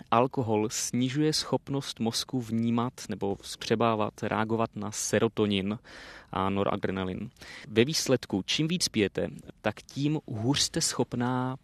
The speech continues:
prožívat. Tím hůř mozek je schopen vnímat pocity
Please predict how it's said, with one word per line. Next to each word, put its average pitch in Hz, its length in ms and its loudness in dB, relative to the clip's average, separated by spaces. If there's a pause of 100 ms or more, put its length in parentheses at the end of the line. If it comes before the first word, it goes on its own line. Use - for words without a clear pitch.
(100)
prožívat. 117 800 0 (420)
Tím 110 180 0
hůř 123 340 0
mozek 123 320 -2
je 117 80 0
schopen 120 420 0
vnímat 113 480 2
pocity 110 520 -2